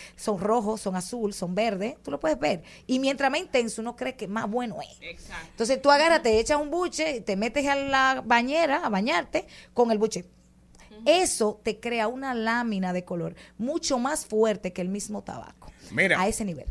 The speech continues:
Speaker 3: Sabrinsky, contacto, contacto contigo, contacto contigo.
Speaker 1: Estamos en las redes sociales en D R A, o sea, doctor abreviado Sabrinsky, tal y como se deletrea mi nombre.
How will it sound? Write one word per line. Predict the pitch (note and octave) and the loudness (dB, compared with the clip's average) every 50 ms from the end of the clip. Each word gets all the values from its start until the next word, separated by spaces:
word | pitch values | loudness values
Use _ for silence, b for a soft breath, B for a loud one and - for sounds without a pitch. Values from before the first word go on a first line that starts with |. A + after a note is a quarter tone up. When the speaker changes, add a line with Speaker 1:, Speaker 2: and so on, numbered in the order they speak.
| - - - | -8 -8 -10
Speaker 3:
Sabrinsky, | - - F3+ G3 A3 B3 B3+ A3+ - G#3+ A#3 G#3+ | -4 0 2 2 4 4 4 4 2 2 0 2
contacto, | - G#3+ G3+ G3 - A3+ A3 - - G#3+ F#3+ - - - | 2 2 2 4 4 4 4 4 4 2 2 0 -4 -2
contacto | - F3 D#3+ - F#3+ F#3 F3+ - F3 | -2 -2 0 2 0 0 0 0 -2
contigo, | D#3+ F3 D#3+ C3+ E3+ E3+ E3+ D#3+ | -2 -4 -4 -4 -4 -4 -2 -4
contacto | C#3+ D3+ D3 - D#3 - - - | -4 -6 -6 -8 -10 -10 -12 -12
contigo. | - C#3+ C#3 C#3 D#3+ D#3+ E3 E3 C3+ B B B B B B B B B _ - - - | -12 -12 -10 -10 -12 -12 -12 -14 -16 B B B B B B B B B _ -20 -10 -6
Speaker 1:
Estamos | - F#3+ - A3+ G#3 A#3 B3 - - | -6 2 6 8 8 8 6 4 4
en | A3+ A3 G#3 | 2 4 4
las | G3 F#3 F3 F3 F3+ - - | 4 4 4 4 2 0 -2
redes | F#3 F#3+ G3 G3+ G#3 - | 0 2 2 2 0 0
sociales | - F#3 - - - A3+ A#3 A#3+ B3 B3 B3 - - - | -2 -2 -2 2 4 6 6 6 6 4 2 0 0 0
en | G3+ G3 G3 G3 G3 F#3+ F#3+ F#3+ F3 E3 D#3+ D3+ C#3 C#3 | 0 0 0 0 0 0 -2 -2 -4 -6 -10 -8 -2 2
D | G#3 A3 A#3 A#3+ - - | 4 6 4 4 2 2
R | - A#3 A3+ G#3+ G3+ F#3+ F3+ | 4 6 6 6 6 4 4
A, | F3 G3 - - | 4 2 0 -2
o | - | -6
sea, | - G3+ E3+ | -6 -4 -4
doctor | F3 E3+ E3 - F3+ F#3 | -4 -4 -4 -2 -2 0
abreviado | F#3 F#3 F3+ F3 E3+ F3 F3 F#3+ - - | 0 0 0 0 0 0 0 0 -2 -4
Sabrinsky, | - - - - D#3+ D#3 D3+ D#3+ E3+ G3 A3 G#3+ - - - D4+ D#4 | -6 -8 -6 -6 -4 -4 -2 0 0 0 0 0 -2 -6 -8 -8 -8
tal | - - D#3+ D#3+ | -8 -8 -10 -10
y | D#3+ | -10
como | - F3 D#3+ D#3+ D#3 D#3 D#3 D#3 | -10 -10 -8 -6 -6 -6 -8 -8
se | - - F#3 E3 E3 | -6 -4 -4 -2 -2
deletrea | E3 F3 F3 E3+ - - G#3+ G#3+ G#3 G3 | -2 -2 -4 -2 -2 0 0 2 2 2
mi | F#3 F3+ | 2 2
nombre. | F#3 G#3 B3 C4 C4+ D4+ E4+ G4 - | 2 2 2 4 4 4 4 4 0